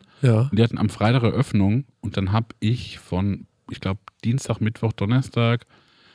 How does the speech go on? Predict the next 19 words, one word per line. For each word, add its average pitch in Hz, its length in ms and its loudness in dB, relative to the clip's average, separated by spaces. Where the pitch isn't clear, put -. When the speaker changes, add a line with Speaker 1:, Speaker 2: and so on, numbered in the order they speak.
Speaker 2:
ähm, 107 160 2
da 107 120 4
noch 101 160 0
mit 117 200 2
renoviert. 113 540 4
Speaker 1:
Was - 140 6
musstest - 320 4
du 101 40 6
da 107 60 6
alles 110 200 4
so - 80 4
machen? 104 380 2
Speaker 2:
Die 113 100 -8
dummen 139 320 8
Arbeiten. 71 720 -10
Speaker 1:
Ja. 107 140 8
Speaker 2:
Also 98 120 8
nur 131 160 10
so, 113 300 4